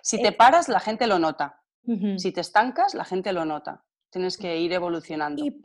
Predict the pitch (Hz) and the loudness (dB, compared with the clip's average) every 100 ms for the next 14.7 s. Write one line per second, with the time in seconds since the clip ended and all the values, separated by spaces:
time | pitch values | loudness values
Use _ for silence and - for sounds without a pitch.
0 | - 240 233 214 220 240 233 233 277 - | -6 0 2 2 2 2 2 2 -4 0
1 | 277 233 233 269 311 262 330 - 247 247 | 2 2 2 2 2 2 0 0 0 0
2 | 214 226 220 226 254 285 294 - 254 240 | -2 -4 0 2 2 2 -2 2 2 4
3 | 262 254 247 - - _ - 262 247 247 | 2 4 2 0 -10 _ -6 0 0 0
4 | 294 294 269 226 240 262 254 214 - 220 | -2 0 0 0 -2 -2 -2 -4 -4 -4
5 | 226 214 202 190 269 285 - 214 190 - | -2 -2 -2 -4 -2 -4 -4 -4 -4 -8
6 | - _ - 247 233 240 247 240 240 233 | -20 _ 0 2 2 2 2 2 -2 -6
7 | 294 269 277 311 254 233 226 233 226 226 | -6 -4 -4 -4 -2 -2 -2 -4 -4 -2
8 | 233 202 180 190 262 247 - 240 302 240 | -2 -2 -2 -4 -4 -4 -4 -2 0 -2
9 | 208 262 269 214 214 202 - 208 220 240 | -2 -6 -6 -6 -2 -4 -4 -4 -4 -2
10 | 277 247 202 180 196 226 - 226 226 240 | -2 -2 -6 -6 -6 -6 -6 -6 -2 -2
11 | 214 226 196 - 220 247 302 311 - 240 | -2 -4 -6 -2 -2 0 -2 -2 -20 -20
12 | - 254 220 220 226 220 240 247 233 226 | -4 0 2 2 0 0 -2 -4 -6 -6
13 | 202 190 185 175 180 180 220 214 208 226 | -6 -4 -4 -6 -10 -8 -4 -6 -6 -8
14 | 208 220 208 - 202 196 | -6 -8 -8 -12 -12 -12